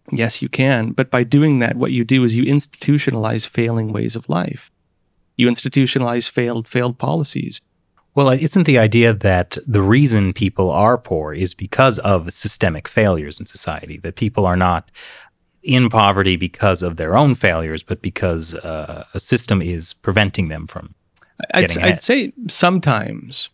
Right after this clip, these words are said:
Speaker 1: uh, the, you know, definitely in society that has existed, I'd say it still <laughs> exists to a large extent, right? Uh, especially when you're dealing with big, you know, big, massive corporate tyrants like we have <laughs> now.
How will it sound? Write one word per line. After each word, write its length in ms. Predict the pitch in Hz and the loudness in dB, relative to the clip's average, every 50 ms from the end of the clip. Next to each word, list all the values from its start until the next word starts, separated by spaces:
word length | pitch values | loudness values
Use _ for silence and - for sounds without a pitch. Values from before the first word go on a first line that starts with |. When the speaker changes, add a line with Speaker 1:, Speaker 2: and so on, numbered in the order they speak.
| _ - - | _ -4 -2
Speaker 1:
uh, 60 | 143 | 0
the, 120 | 139 139 147 | 0 2 2
you 200 | 160 156 147 156 | 2 2 2 4
know, 140 | 147 139 | 4 4
definitely 540 | 131 127 143 160 165 - 180 175 156 139 127 | 4 4 2 2 2 0 -2 -2 0 2 2
in 120 | 120 120 117 | 2 0 0
society 380 | - 120 - - 120 117 117 | -2 -2 -2 -2 0 0 0
that 140 | 113 113 107 | -2 -2 0
has 180 | 110 113 110 113 | 0 -2 -2 -2
existed, 440 | 107 110 110 123 113 - - 110 | -4 -4 -4 -4 -4 -4 -6 -4
I'd 140 | 113 110 113 | -4 -6 -4
say 100 | - 117 | -4 -4
it 100 | 120 - | -4 -4
still 280 | - - - 123 - 156 | -2 -2 -2 0 0 0
<laughs> 80 | 151 | -2
exists 380 | 117 110 - - - 147 - - | -2 -4 -6 -8 -8 -8 -10 -12
to 140 | - 147 135 | -12 -10 -8
a 60 | 123 | -8
large 280 | 107 104 104 135 131 - | -6 -6 -6 -8 -8 -8
extent, 420 | 127 - - - - - - - - | -10 -12 -12 -10 -10 -8 -8 -8 -6
right? 240 | - - - 135 - _ - - - - - - _ _ _ | -4 -2 -2 -4 -6 _ -20 -20 -20 -20 -20 -20 _ _ _
Uh, 140 | - 113 113 113 | 0 0 0 0
especially 500 | 117 - - - 147 143 139 - 143 127 | -2 -2 0 0 0 0 0 0 0 0
when 100 | 123 117 | 0 0
you're 80 | 113 | 0
dealing 360 | 113 113 120 123 120 117 117 | 0 0 0 0 0 0 0
with 480 | 110 104 101 101 101 - - - - - _ _ _ _ _ _ _ _ _ _ _ | 0 0 -2 -2 -4 -6 -10 -20 -20 -20 _ _ _ _ _ _ _ _ _ _ _
big, 240 | - 127 123 123 123 | 0 0 2 2 0
you 60 | 123 | -2
know, 160 | 113 104 101 | 0 0 -2
big, 460 | 101 117 123 - 127 120 113 113 110 101 | -4 -4 -2 0 0 0 0 -2 -4 -2
massive 540 | 107 113 113 113 110 - - 113 104 101 - | 0 0 0 0 -2 -2 -4 -6 -6 -6 -8
corporate 500 | - - 113 107 107 - 113 107 - - - _ _ _ _ _ _ | -4 -2 -2 -2 -2 -2 -4 -4 -4 -6 -12 _ _ _ _ _ _
tyrants 560 | - 113 107 117 113 104 - - - - - | -6 -4 -4 -2 -2 -4 -6 -8 -10 -10 -10
like 140 | - 135 - | -10 -8 -6
we 100 | 110 104 | -6 -6
have 180 | 104 104 107 117 | -6 -6 -6 -6
<laughs> 220 | 113 - - - | -8 -8 -6 -4
now. 120 | 143 - | -4 -4